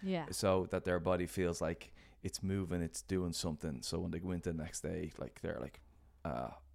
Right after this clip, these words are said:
Speaker 2: "I actually just feel like a normal Saturday. I
Speaker 1: Yeah.
Speaker 2: just have four workouts today ins-,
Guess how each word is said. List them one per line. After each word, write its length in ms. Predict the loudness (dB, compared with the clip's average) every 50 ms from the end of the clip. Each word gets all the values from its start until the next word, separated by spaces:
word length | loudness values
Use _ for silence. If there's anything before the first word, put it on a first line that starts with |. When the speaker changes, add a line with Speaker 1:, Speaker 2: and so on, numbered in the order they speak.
| -20 -20 -12 -10
Speaker 2:
"I 60 | -8
actually 260 | -8 -6 -4 -4 -4 -4
just 200 | -6 -6 -6 0
feel 160 | 0 0 0
like 280 | 0 -4 -6 -8 -12 -16 -16 -16 -6 -4
a 80 | -2
normal 280 | 0 0 0 0 -2 -4
Saturday. 440 | -4 -4 -4 -2 -2 -2 -4 -4 -6 -4
I 60 | -2 0
Speaker 1:
Yeah. 60 | 0
Speaker 2:
just 120 | 0 0
have 120 | -2 -2 -2
four 380 | -4 -8 -2 2 2 2 4
workouts 380 | 2 0 -4 -2 -6 -6 -6 -6
today 220 | -6 -4 -4 -4 -4
ins-, 160 | -6 -8